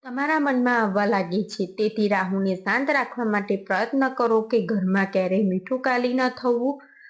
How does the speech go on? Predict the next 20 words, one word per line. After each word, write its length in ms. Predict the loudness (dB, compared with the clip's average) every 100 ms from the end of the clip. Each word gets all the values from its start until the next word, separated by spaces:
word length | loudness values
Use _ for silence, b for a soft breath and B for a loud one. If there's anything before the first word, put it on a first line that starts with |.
| B -12
અને 260 | -6 -6 -2
તેને 320 | 2 2 2
કોઈને 340 | 2 2 2 -2 -4
ઉધાર 300 | -2 0 0
ના 160 | 0 -2
આપવું. 360 | -4 -12 -16 -6
નંબર 420 | -2 0 2 0 0
દસ, 200 | -2 -2 -2
રૂમાલ. 340 | 0 -2 -6 -14 _ _ _ _ _ _ _ _ _ _ _ _ _
વાસ્તુ 300 | -16 -14 -2 0
અનુસાર 520 | 2 2 0 2 0 2
રૂમાલનો 440 | 0 2 2 2 0
ઉપયોગ 340 | -2 0 0
ન 120 | 2 -2 -2
તો 120 | -2 -2 -4 -12 _ _ _ _ -12
કોઈની 320 | -6 -4 -6 -6
પાસે 360 | -6 -6 0 0
માંગીને 520 | 2 0 0 2 2
ન 160 | 2 2 0
કરવો 580 | 0 0 -2 -4 -2